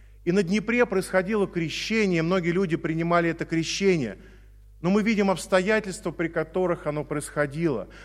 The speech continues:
Оно проходило не в свете Божьем, не в свете Священного Писания. И мы можем говорить о том, что немногие из тех, кто принимали это крещение,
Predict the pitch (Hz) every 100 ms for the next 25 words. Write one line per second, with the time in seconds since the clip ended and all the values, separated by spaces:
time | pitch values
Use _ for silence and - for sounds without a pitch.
0 | - 175 190 190 202 185 226 202 180 196
1 | - - 190 220 196 165 135 185 196 151
2 | 151 147 - 202 190 170 - 170 - 196
3 | 185 185 170 - 190 190 175 113 90 -
4 | - - - - - - 170 202 190 180
5 | - - 170 196 180 165 139 165 202 190
6 | 165 214 202 202 185 196 190 196 208 180
7 | 180 196 156 - - 185 135 - - -
8 | - - 147 165 170 170 175 165 165 160
9 | 147 151 135 - 185 185 165 117